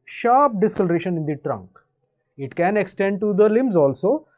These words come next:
it can extend to the face also, but mostly it involves the trunk.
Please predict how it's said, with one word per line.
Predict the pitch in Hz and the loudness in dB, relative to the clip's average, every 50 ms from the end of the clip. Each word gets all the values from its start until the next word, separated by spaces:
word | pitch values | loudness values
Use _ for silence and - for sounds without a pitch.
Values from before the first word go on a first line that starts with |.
| _ - | _ -4
it | 180 196 185 | -4 -2 0
can | - 247 247 | 2 2 2
extend | 247 226 233 - 220 208 196 | 2 0 -2 -2 -4 -4 -2
to | 220 | -4
the | 214 285 254 | -4 -6 -6
face | - 302 302 285 220 - 151 | -4 -2 -2 -2 -2 -2 -4
also, | 127 107 107 _ - 113 | -6 -6 -6 _ -8 -6
but | 113 135 160 156 - | -2 -2 -2 -2 -4
mostly | 156 147 160 214 277 262 - 240 214 | -6 -4 -2 -2 -2 -2 -2 -4 -2
it | 196 156 | -2 -2
involves | 160 143 135 120 120 120 110 104 | -2 -4 -4 -6 -8 -8 -8 -10
the | 143 143 | -12 -12
trunk. | - 190 190 147 107 87 | -8 -6 -6 -6 -6 -10